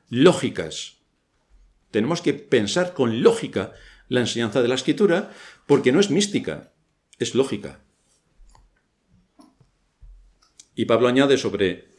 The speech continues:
este nuevo hombre que está en un proceso en el que estará siendo renovado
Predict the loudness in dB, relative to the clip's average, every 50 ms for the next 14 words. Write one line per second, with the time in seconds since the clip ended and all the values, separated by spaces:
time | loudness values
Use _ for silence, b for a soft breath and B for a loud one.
0 | _ -4 -2 -2 2 2 2 2 2 2 2 2 2 2 0 2 2 2 2 0
1 | -2 B B B B B B B B B B B B 0 0 0 2 2 2 2
2 | 2 2 0 2 2 2 2 2 2 0 0 0 0 0 0 0 0 2 2 2
3 | 2 -2 -6 -6 -4 -2 -2 -2 0 0 0 2 0 0 2 2 2 4 4 4
4 | 2 2 2 0 0 0 0 2 2 2 2 2 2 0 -2 -2 -4